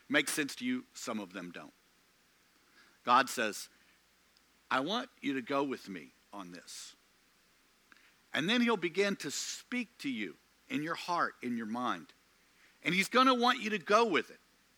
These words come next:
We're gonna have a message on that in a few minutes. He wants to build trust in you. Now, trust is the next step after obedience.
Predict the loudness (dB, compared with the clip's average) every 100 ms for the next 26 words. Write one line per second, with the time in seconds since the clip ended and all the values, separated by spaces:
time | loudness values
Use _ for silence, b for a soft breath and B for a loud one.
0 | _ _ _ _ _ _ _ _ _ _
1 | _ _ _ _ _ _ _ _ _ -16
2 | -8 0 2 4 4 4 2 -2 -4 -4
3 | -2 -2 -4 -8 -10 -10 -12 -10 -6 -6
4 | -8 -14 -20 _ _ _ _ _ b b
5 | b b b b 0 4 4 2 -10 _
6 | -6 0 4 6 4 2 -10 -2 -2 -2
7 | -2 0 2 0 -2 -12 _ _ _ _
8 | B B B 2 2 2 4 6 6 2
9 | -4 4 4 4 2 2 4 4 6 4
10 | 4 0 2 2 4 2 2